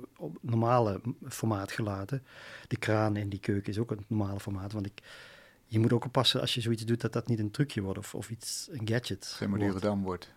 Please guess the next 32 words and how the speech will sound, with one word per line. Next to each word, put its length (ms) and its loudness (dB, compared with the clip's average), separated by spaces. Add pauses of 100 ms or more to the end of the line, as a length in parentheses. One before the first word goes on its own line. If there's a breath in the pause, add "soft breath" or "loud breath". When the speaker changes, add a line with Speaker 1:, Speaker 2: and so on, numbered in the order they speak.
(140)
Speaker 1:
Ja, 280 6 (460 loud breath)
en 400 2 (400)
ik 140 -4
heb, 140 6
merkte 380 6
dat 200 6
door, 240 10
als 140 0
je 60 2
dus 160 -2
gewoon 240 8
wel 120 10
de 120 2
klink 380 6
vasthoudt 600 2
die, 280 0
zoals 300 0
je 60 0
hem 100 2
gewend 240 6
bent, 280 2
hè, 100 -4
dat 120 -4
dat 120 4
niet 140 4
een 140 2
raar, 320 4
iel, 340 4
eh, 80 -2 (100)
dingetje 420 4
is, 320 -4 (720 loud breath)
eh, 120 0